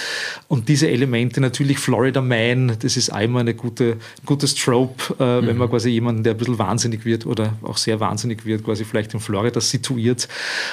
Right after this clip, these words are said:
Speaker 1: Und das hat eigentlich relativ viel Sinn gemacht, aber es hat nicht funktioniert, das Ding drüben zu drehen.
Speaker 2: Mhm.
Speaker 1: Äh, jetzt war's aber eh klar, das Ding spielt eigentlich in einem Zimmer.
Speaker 2: Ja.
Speaker 1: Wo das Zimmer ist, ist vollkommen egal. Und ich hab dann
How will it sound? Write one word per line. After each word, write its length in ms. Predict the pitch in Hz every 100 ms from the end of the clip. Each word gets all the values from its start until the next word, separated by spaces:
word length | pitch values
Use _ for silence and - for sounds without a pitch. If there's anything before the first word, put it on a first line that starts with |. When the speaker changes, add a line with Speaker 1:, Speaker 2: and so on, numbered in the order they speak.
| -
Speaker 1:
Und 380 | - 139 139 127
das 140 | - 180
hat 120 | -
eigentlich 220 | 170 175
relativ 340 | 147 165 165 -
viel 160 | 147
Sinn 240 | - 175 196
gemacht, 420 | 139 123 143 -
aber 260 | 131 135 147
es 200 | - 131
hat 160 | 139
nicht 100 | 143
funktioniert, 600 | - 147 147 - 120 139
das 160 | 127 -
Ding 180 | 131 127
drüben 300 | 127 143 156
zu 160 | -
drehen. 720 | 110 - 90 82 78 127 123 127 - - - -
Speaker 2:
Mhm. 60 |
Speaker 1:
Äh, 220 | 135 135 127 - -
jetzt 200 | 147 135
war's 240 | 117 147
aber 140 | 156 143
eh 80 | -
klar, 420 | 143 123 135 -
das 220 | 135 - -
Ding 240 | 143 165
spielt 460 | - - 143 160 -
eigentlich 560 | 117 131 147 147 143 139
in 100 | -
einem 380 | 110 139 143
Zimmer. 240 | 143 - 165 117 110 143 139 -
Speaker 2:
Ja. 200 | 117 117 -
Speaker 1:
Wo 260 | 117 139
das 220 | 151 139
Zimmer 320 | - 143 147 135
ist, 200 | 131 127
ist 120 | -
vollkommen 440 | 131 120 143 135
egal. 540 | 127 92 82 120 147 147 - - - -
Und 100 | 135
ich 100 | 123
hab 180 | 139
dann 340 | 156 143 143